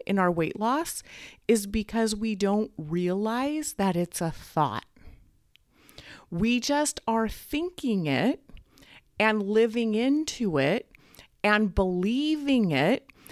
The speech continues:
and blaming things outside of us, which makes us feel terrible. So let's play with it a little bit. I want to show you how this all pans out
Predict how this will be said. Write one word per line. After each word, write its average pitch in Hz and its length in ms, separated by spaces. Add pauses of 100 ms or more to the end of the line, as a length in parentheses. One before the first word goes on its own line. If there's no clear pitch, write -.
(260)
and 214 280
blaming 196 1200
things 170 380
outside 233 480
of 202 160
us, 170 260
which 185 300
makes 180 520
us 226 300
feel 175 680 (160)
terrible. 151 760 (600)
So 247 340 (180)
let's 220 480
play 302 420
with 240 240
it 151 100
a 123 60
little - 300
bit. - 320
I 185 80
want 233 260
to 285 100
show 277 540
you 175 520
how 202 600
this 190 500 (140)
all 170 480 (460)
pans 185 640
out 196 420